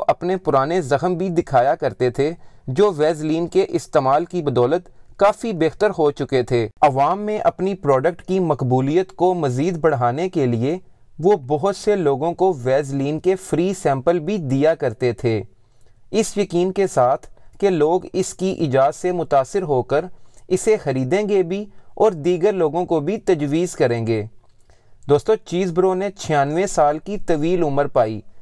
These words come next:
वो अपनी ईजाद वैसलीन पर इस कदर इतमाद किया करते थे कि उन्होंने दावा किया कि वो अरसा दराज से अपनी ईजाद करदा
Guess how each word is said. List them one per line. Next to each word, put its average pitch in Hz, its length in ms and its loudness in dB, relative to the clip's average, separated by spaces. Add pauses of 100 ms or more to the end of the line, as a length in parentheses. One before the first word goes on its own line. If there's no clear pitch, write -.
(180)
वो 156 140 2 (100)
अपनी 185 300 -2 (100)
ईजाद 139 480 2
वैसलीन 147 560 -2
पर 180 320 0
इस 196 240 -4
कदर 170 380 0
इतमाद 143 480 0
किया 165 280 0
करते 147 380 -2
थे 127 200 0
कि - 640 -6
उन्होंने 214 400 0
दावा 131 460 2
किया 165 340 0 (300)
कि 196 100 2
वो 185 140 2
अरसा 196 480 0
दराज 139 360 2
से 185 220 -2
अपनी 170 440 -2
ईजाद 135 360 0
करदा 139 340 0